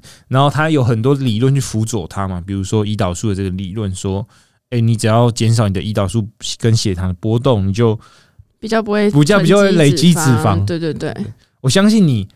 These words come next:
Speaker 1: 就是我们这种传统流派营养师，对于这种特殊饮食法，我觉得也是抗战多年了。就是学生一定拿这个来 challenge 你，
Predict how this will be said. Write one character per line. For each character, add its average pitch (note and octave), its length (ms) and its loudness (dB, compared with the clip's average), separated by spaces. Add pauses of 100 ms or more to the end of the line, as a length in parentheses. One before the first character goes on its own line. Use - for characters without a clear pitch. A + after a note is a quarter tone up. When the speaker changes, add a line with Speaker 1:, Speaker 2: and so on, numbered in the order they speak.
Speaker 1:
就 D#3 120 0
是 E3+ 80 2
我 D#3+ 60 4
们 A#2+ 140 0
这 C3+ 160 0
种 G2+ 280 -2 (360)
传 D#3+ 260 2
统 C3+ 240 2
流 A#2 180 2
派 D3+ 180 2
营 A#2+ 260 0
养 A#2+ 180 6
师， A#2 340 0 (720)
对 F#3+ 220 4
于 B2 140 4
这 D3+ 120 0
种 C3+ 120 2
特 F3+ 200 2
殊 D3 200 0
饮 A#2 140 0
食 A2 180 -2
法， G#2 140 0
我 G2 80 0
觉 G#2+ 100 0
得 A2 40 0
也 G#2 60 0
是 A2+ 140 -2
抗 B2 260 2
战 A2 220 2
多 G2 200 0
年 F#2+ 200 -4
了。 - 100 -12
就 G#2 120 -4
是 A2+ 60 0
学 G#2+ 180 0
生 A2 140 0
一 G#2+ 60 0
定 A2 160 0
拿 F#2+ 120 0
这 G#2 100 -2
个 G2+ 80 -2
来 F2+ 160 -4
challenge F#2 500 -2
你， G#2+ 160 -10